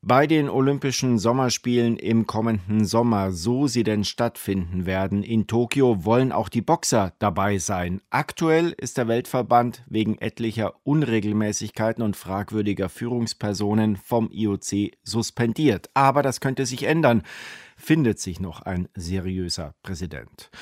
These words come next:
Gestern ist die Bewerbungsfrist für diesen Posten abgelaufen und ganz kurzfristig hat sich auch ein Deutscher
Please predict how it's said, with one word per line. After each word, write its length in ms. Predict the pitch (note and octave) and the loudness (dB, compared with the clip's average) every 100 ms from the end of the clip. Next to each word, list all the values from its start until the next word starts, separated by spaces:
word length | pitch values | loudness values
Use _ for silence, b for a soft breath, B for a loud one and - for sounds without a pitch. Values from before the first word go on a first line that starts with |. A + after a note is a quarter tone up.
| B B B B B _ _ | B B B B B _ _
Gestern 500 | C#3+ C#3 D#3+ E3 D#3+ _ | 0 2 2 0 -2 _
ist 240 | B2+ - | -6 -4
die 60 | G#2+ | -2
Bewerbungsfrist 1160 | G2+ G2+ A2 C3 A#2+ - - - B2 B2+ - | 0 0 -2 -2 -4 -8 -12 -8 -2 -2 -4
für 180 | - G#2+ | -6 -4
diesen 360 | G2+ G2 G2 F2 | -4 -4 -6 -6
Posten 400 | - A2+ - F#2+ | -4 -6 -6 -6
abgelaufen 680 | B2+ C#3 - G#2 F#2+ A2 B2 | -6 -2 0 2 0 0 0
und 160 | G#2+ | 0
ganz 380 | - A#2 D#3 - | 0 0 0 -6
kurzfristig 840 | - A#2+ A#2 - B2 - D3 C#3+ - b b b | -2 0 -2 -4 -6 -4 -6 -8 -14 b b b
hat 200 | A2+ - | -4 -4
sich 240 | A#2 - | -8 -4
auch 240 | F#2 A2+ | -2 -2
ein 180 | - A2+ | 0 -2
Deutscher 440 | A#2+ D3+ - G2+ | 0 -2 -2 -4